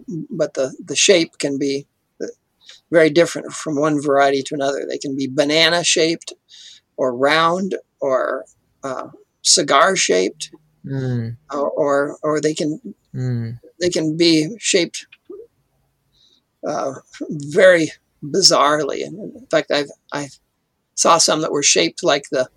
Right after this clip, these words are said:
Speaker 1: like the, uh, mouth of a baleen whale opening its mouth.
Speaker 2: <laughs> Nice. And so, uh, talking, going back a bit to the spacing, have you experimented with different spacings,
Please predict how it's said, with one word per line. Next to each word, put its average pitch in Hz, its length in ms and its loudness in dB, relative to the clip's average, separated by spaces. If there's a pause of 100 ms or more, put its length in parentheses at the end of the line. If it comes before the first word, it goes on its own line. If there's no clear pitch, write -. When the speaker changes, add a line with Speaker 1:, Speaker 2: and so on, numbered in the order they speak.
(720)
Speaker 1:
like 165 280 -2
the, 151 120 0 (1120)
uh, 139 140 -4
mouth 156 420 2
of 147 140 -2
a 143 80 -2
baleen 165 440 0 (100)
whale 156 560 4
opening 156 340 -2
its - 180 -2
mouth. - 400 -6 (1200)
Speaker 2:
<laughs> 294 120 -14 (1500)
Nice. 143 380 4
And 139 120 0
so, 160 300 8 (480)
uh, 135 460 -2
talking, 196 360 6
going 190 200 6
back 185 180 8
a 190 40 0
bit 170 180 2
to 170 100 0
the 139 100 0
spacing, 127 760 4
have 147 160 2
you 180 80 4
experimented 170 840 4
with 151 140 2
different 156 300 0
spacings, 190 800 0